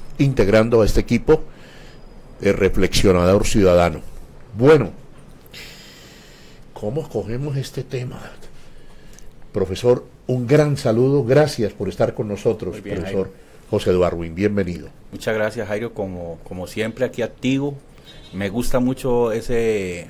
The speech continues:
Speaker 2: esa denominación de reflexionador ciudadano,
Speaker 1: Sí.
Speaker 2: porque incorpora muchas miradas de lo que está pasando en la sociedad
Speaker 1: Ujú.
Speaker 2: y de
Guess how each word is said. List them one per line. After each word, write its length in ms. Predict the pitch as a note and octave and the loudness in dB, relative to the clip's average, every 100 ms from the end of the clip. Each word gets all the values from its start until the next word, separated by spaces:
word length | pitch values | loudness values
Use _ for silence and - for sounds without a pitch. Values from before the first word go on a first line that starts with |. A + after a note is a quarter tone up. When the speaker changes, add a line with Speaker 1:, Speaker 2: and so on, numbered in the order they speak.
| - | -18
Speaker 2:
esa 180 | G2 - | -10 -6
denominación 720 | A#2+ G#2 F#2+ F#2 E2+ - G2 F#2+ | -4 -4 -8 -8 -10 -8 -8 -6
de 140 | G#2+ | -6
reflexionador 880 | G2+ F#2+ F#2 F2 - F2 E2+ F2 F#2+ | -6 -8 -8 -10 -8 -10 -8 -10 -10
ciudadano, 580 | - B2 G2+ E2+ G#2+ F#2+ - - | -10 -8 -6 -6 -8 -10 -14 -16
Speaker 1:
Sí. 80 | F#2+ F#2+ - - | -14 -14 -18 -12
Speaker 2:
porque 840 | G2+ F#2 - F#2 F2+ F2 E2+ E2 D#2+ - - - - - - - - - - - - | -10 -10 -8 -8 -6 -8 -10 -12 -16 -20 -20 -20 -20 -20 -20 -20 -20 -20 -20 -14 -8
incorpora 640 | A#2 A2+ G2 A2 A2+ B2+ | -4 -4 -2 0 2 2
muchas 320 | B2+ C#3 C3 C#3 | 0 -2 -2 -2
miradas 420 | B2+ G2 G#2+ A2+ | 0 2 2 0
de 60 | |
lo 120 | G#2+ - | -4 -6
que 80 | |
está 240 | F#2 G2+ G2+ | -6 -6 -4
pasando 340 | A2+ A#2 A2+ | -6 -6 -6
en 60 | A#2 | -8
la 100 | A#2 | -6
sociedad 540 | B2 A#2+ B2+ A2 B2 - - - - G#2+ | -6 -4 -2 -2 -2 -8 -14 -14 -16 -14
Speaker 1:
Ujú. 100 | F2 | -10
Speaker 2:
y 160 | A2 G#2 | -6 -4
de 460 | G2+ F#2+ F#2+ F#2 | -2 -2 -4 -6